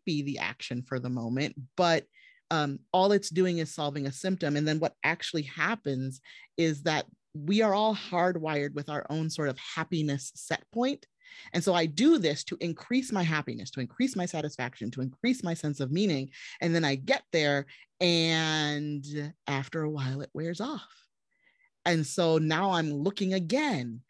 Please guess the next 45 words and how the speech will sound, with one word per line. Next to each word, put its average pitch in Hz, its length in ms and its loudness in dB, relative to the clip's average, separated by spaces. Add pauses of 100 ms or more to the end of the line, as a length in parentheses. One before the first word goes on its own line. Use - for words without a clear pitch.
(320)
for 170 280 4
the 170 100 2
next - 360 -2
thing 147 440 2
that's 147 180 -8
going 156 180 -2
to 160 80 -4
increase 156 340 0
the 175 100 -2
meaning, 143 260 0
increase 240 320 -2
the 156 100 -6
happiness. 131 640 -6 (440)
And 170 100 2
so 180 120 0
we 175 120 0
go 175 340 2
on 160 220 -2
this 147 280 -2
cycle. 131 640 -4 (920)
And 175 200 4
when 165 140 4
we, 147 260 0
when 160 200 2
we're 156 100 2
doing 190 520 0
that, 131 320 -4 (380)
um, 139 280 0 (120)
the 151 80 -2
challenge 220 360 -2
is 143 160 0
when 156 200 -2
we 202 120 0
do 196 160 -2
that 185 260 0
externally 170 640 -4
consistently, 196 1000 -6 (360)
then 170 80 0
we're 160 140 0
always 170 400 2
chasing 151 460 -4
something 135 540 -4
to 127 100 -8
help 120 240 -6
us 120 180 -4